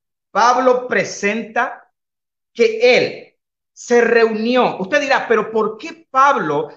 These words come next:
me está hablando de Juan, de Jacobo y de Santiago en Galás, en Gálatas? ¿Por qué Pablo hace ese,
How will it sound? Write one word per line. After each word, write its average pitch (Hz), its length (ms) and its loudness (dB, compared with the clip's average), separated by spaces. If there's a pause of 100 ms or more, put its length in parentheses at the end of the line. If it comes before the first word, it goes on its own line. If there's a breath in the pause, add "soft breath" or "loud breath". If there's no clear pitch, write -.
me 196 120 -4
está 254 220 -2
hablando 254 520 0
de 160 220 -6
Juan, 208 720 -2 (200)
de 170 120 -2
Jacobo 190 960 -2
y 190 160 -4
de 170 120 2
Santiago 175 840 0
en 165 200 -6
Galás, - 640 -10 (260)
en 180 260 -8
Gálatas? 127 440 -2
¿Por - 280 -4
qué 415 300 -4
Pablo 269 420 2
hace 226 300 -2
ese, 226 560 -4